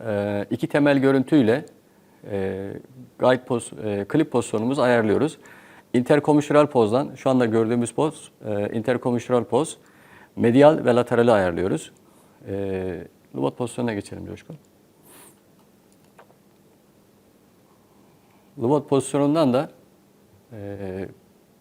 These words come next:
klibimizin anterior veya posterior olduğunu anlıyoruz. Guide üzerinden, e, clockwise yaptığımız zaman, daha önce de bahsettiğim gibi posterior'a doğru,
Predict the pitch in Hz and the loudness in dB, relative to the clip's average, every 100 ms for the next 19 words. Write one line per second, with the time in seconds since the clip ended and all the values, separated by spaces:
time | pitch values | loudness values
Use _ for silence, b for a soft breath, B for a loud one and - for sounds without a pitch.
0 | _ - 123 135 135 123 143 175 _ _ | _ -8 -4 0 0 0 -2 -6 _ _
1 | b b b b b _ _ _ _ _ | b b b b b _ _ _ _ _
2 | _ _ 127 139 135 110 113 143 - _ | _ _ 4 4 2 0 2 -2 -10 _
3 | _ _ _ _ _ _ _ _ _ - | _ _ _ _ _ _ _ _ _ -8
4 | 107 104 123 - - 123 - 101 101 95 | -2 -2 -2 -6 -8 -6 -2 0 0 -2
5 | 113 98 87 92 - B B B B B | -4 -2 -4 -6 -8 B B B B B
6 | 123 143 151 135 120 113 101 95 - 120 | 6 6 6 0 2 2 0 -2 -10 -10
7 | 101 98 95 98 - 139 139 131 113 123 | -6 -4 -6 -6 0 0 2 0 2 -2
8 | 120 127 131 104 98 101 - _ 113 110 | -2 -4 -2 -2 -2 -4 -12 _ -6 -4
9 | 107 107 107 - 107 117 98 92 92 - | -4 -4 -4 -6 -8 -6 -4 -4 -6 -10
10 | - 123 - 135 135 131 131 131 | -4 -4 -2 -2 -2 0 0 0